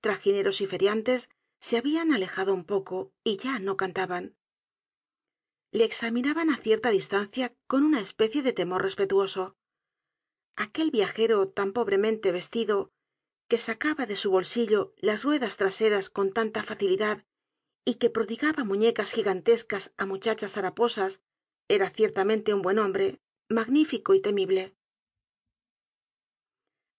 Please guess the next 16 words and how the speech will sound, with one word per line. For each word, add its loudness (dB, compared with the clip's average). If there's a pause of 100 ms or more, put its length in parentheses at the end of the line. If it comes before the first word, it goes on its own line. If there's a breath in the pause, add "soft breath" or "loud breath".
Así 0
transcurrieron 2
algunas 0
horas. -2 (840)
La 4
misa 0
del 2
gallo -2
se -2
había 0
dicho -6
ya. -4 (600)
La 4
Nochebuena 0
había 2
pasado. -4